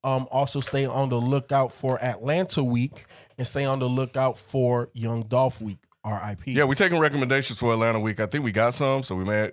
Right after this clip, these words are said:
Speaker 2: we, we, we're close to having a full week already planned out.
Speaker 1: There we go.
Speaker 2: But yeah.
Speaker 1: Look, you guys already know fourth quarter, literally the end of the year.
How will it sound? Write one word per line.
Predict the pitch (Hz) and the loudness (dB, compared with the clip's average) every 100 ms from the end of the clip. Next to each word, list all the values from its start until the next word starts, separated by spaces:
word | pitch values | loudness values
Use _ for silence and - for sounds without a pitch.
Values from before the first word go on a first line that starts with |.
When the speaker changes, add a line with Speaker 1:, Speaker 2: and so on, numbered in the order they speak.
| - | -6
Speaker 2:
we, | 92 98 98 - | -8 -6 -6 -8
we, | 82 87 - - | -8 -8 -10 -10
we're | 90 | -10
close | - 101 92 | -4 -2 -2
to | 82 | -2
having | 82 82 | -4 -6
a | |
full | - 73 80 | -8 -8 -6
week | 82 73 - | -8 -10 -8
already | 80 82 | -6 -6
planned | 80 82 78 80 | -8 -8 -8 -6
out. | 80 76 101 98 | -6 -6 -10 -12
Speaker 1:
There | 131 | -10
we | |
go. | 135 | -8
Speaker 2:
But | |
yeah. | 147 127 - _ _ _ _ _ - | -10 -14 -18 _ _ _ _ _ -6
Speaker 1:
Look, | 143 127 - | -4 -4 -6
you | 123 | -4
guys | 127 131 120 | 2 2 2
already | 120 120 | 2 0
know | 127 135 | 2 0
fourth | - 131 113 - | 2 0 -2 0
quarter, | 156 151 147 151 180 _ _ | 2 2 2 -2 -8 _ _
literally | 123 139 165 170 143 123 101 - | -8 0 2 2 0 -2 -6 -8
the | 123 - | -6 -2
end | 143 139 | 0 0
of | 131 | 0
the | 123 | 0
year. | 123 127 90 | 0 0 -2